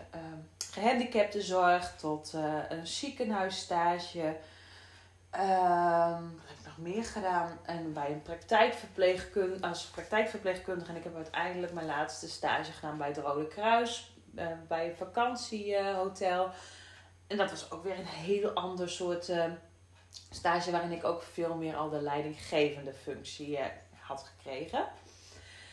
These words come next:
Dus ik heb gewoon heel veel gedaan in de afgelopen jaren. Ik had al wel de uitstroom gekozen van meer de maatschappelijke zorg. Dus, hè, de eerste lijn. En voor de mensen die dat niet weten, de eerste lijn zorg is vooral huisarts,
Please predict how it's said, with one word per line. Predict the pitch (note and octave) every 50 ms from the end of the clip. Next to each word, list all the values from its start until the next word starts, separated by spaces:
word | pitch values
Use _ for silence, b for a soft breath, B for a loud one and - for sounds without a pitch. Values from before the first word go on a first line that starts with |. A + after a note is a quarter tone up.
| B B B
Dus | B -
ik | -
heb | D4 D4 -
gewoon | - D4+ C4 A#3
heel | G#3 G3 A3 A#3+ B3+ C4+ C4+ C#4 C#4+
veel | - - - A#3 A3+ A3+ A3+
gedaan | A3 F#3+ E3+ E3+ E3+ F3 F3
in | E3+
de | - -
afgelopen | E3 E3 E3 - - - E3+ D#3+ D#3 D#3 D#3+ D#3
jaren. | D#3 D#3 D#3+ E3 E3 E3
Ik | D#3+ -
had | D#3 D#3 D#3+
al | D#3 D3+
wel | D#3+ D#3+ D#3 D#3
de | D#3 D3+ -
uitstroom | - E3+ F#3 G3 F#3 - - - E3 D#3 D3+ D3+ D3+ D#3
gekozen | - - D#3+ - E3+ D#3 D3+ D#3 D#3 D#3+ D#3
van | - D#3 D#3 D#3
meer | D#3 D#3+ D#3+
de | D3+ D3
maatschappelijke | D#3+ E3 E3+ E3+ - - - C4 B3+ B3+ B3 A#3 A3+ A3+ A3+ G#3 F#3
zorg. | F3 F3+ F3 F3 F3+ F3+ -
Dus, | - D#3 D#3 - - B B B B B B B B B
hè, | - A3+ A#3+
de | - -
eerste | - F3+ F#3+ G#3 G#3+ - - - G#3
lijn. | G3 F3+ F3+ F#3 G3 G3+ G#3 G#3
En | - F3 E3 D#3+ D#3+ D#3 - - - - - - - _ -
voor | - E3+
de | D#3+
mensen | E3 E3 D#3+ - - E3+
die | E3 D#3+
dat | D#3+ E3 E3 E3+ -
niet | F#3+ F#3+ E3 D#3+
weten, | E3 D#3 D#3+ D#3 - -
de | -
eerste | F3 G3 G3+ - - F3+
lijn | E3 E3 E3 D#3+
zorg | E3 E3 D#3 D#3 D#3+
is | D#3+ - -
vooral | - D#3+ D3+ D3+ D3+ D#3 G3
huisarts, | A3+ A#3 A3+ A3+ A3+ A3+ G#3+ G3 G3+ G3 - - -